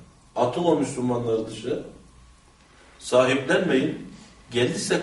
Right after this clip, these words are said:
onlarla beraber sizi de geberdir. Yerle bir ederiz vatanınızı. Karılarınızı, kızlarınızı da esir eder, üstünde oynarız." diyor. Müslümanlar korku içerisinde. Her an bir baskın olabilir.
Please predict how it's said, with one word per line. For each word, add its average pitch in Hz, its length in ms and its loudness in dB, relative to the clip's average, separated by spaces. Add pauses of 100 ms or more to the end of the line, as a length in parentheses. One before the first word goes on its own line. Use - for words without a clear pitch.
onlarla 135 480 2
beraber 117 340 -2
sizi - 340 -6
de 135 80 -2
geberdir. 113 580 2 (580)
Yerle 123 360 2
bir - 80 4
ederiz 110 440 2
vatanınızı. 113 800 -2 (420)
Karılarınızı, 123 840 0
kızlarınızı 113 600 -4
da 123 40 -6
esir - 360 -4
eder, 135 240 4
üstünde 120 400 -4
oynarız." 113 200 4
diyor. 85 220 -6 (1600)
Müslümanlar 135 760 -6
korku 123 300 0
içerisinde. - 540 -4 (1080)
Her 240 100 2
an - 280 -4 (720)
bir 147 200 -2
baskın 143 400 -8
olabilir. 123 480 -4